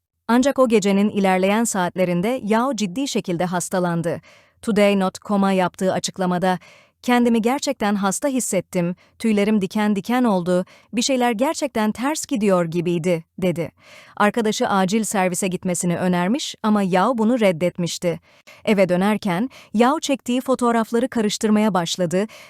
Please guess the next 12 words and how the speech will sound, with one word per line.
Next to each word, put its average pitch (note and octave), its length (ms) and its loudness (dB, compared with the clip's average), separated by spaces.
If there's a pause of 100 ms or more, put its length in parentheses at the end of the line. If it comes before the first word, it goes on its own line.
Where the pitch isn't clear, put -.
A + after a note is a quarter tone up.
ve G#3 120 4
merdivenlerde F#3 840 2
duran F3 320 0
birinin F3 420 0 (260)
gerçekten B3+ 640 0
çok D#4 320 -2
garip B3+ 320 0
bir C4 140 2
görüntüsü G#3+ 680 0
olduğunu G3 480 0
fark F3 320 -4
etti. E3+ 380 -6